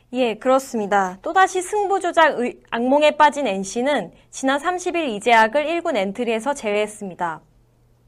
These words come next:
승부 조작을 시인한 이태양에 이어 이번에는 이재학이 경찰 수사 대상에 올랐는데요.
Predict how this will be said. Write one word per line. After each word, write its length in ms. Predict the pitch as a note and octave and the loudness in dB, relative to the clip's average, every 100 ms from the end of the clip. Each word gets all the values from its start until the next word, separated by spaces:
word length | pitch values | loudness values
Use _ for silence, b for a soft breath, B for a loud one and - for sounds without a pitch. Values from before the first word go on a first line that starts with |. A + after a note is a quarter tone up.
| _ | _
승부 380 | - E4+ F4 F4+ | -6 -2 0 0
조작을 420 | F4 E4 D#4 D4+ | 0 2 2 2
시인한 480 | D#4 - F4+ E4+ D#4 | -2 -2 0 4 4
이태양에 520 | G#3 - C#4+ C4 B3+ | 2 0 2 4 4
이어 420 | A3+ F#3+ A3 G#3 D3+ | 2 2 4 2 0
이번에는 560 | G3+ G3 B3 A#3+ C#4 A#3 | -4 0 2 4 4 2
이재학이 560 | G3+ B3 A#3+ A3+ C4+ | 2 4 4 4 -2
경찰 420 | B3 G#3 G3+ C4+ | -4 -4 0 -2
수사 280 | C#4 C#4+ D#4+ | -2 -2 0
대상에 360 | D#4 C4 B3+ B3+ | 0 0 2 2
올랐는데요. 840 | G3+ F#3 G#3+ G#3 F3+ F3 A3 E3 | 2 2 2 2 0 0 0 0